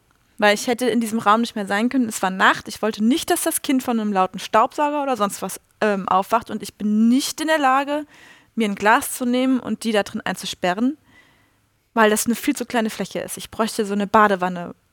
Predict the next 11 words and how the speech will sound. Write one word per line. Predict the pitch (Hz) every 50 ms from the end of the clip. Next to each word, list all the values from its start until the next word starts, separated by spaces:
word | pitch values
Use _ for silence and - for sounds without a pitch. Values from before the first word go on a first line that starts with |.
| _ _ _ _ _ _ _ _ _ _ _ _ _ -
weil | 214 220 196 190
ich | 190 - -
mich | 233 226 -
nicht | 262 262 -
so | - 247
nähern | 233 214 202 196 190 185 185
kann. | - - 175 175
Also | 165 175 180 202
hab | 214 214 202
ich | -
sie | - - 220 214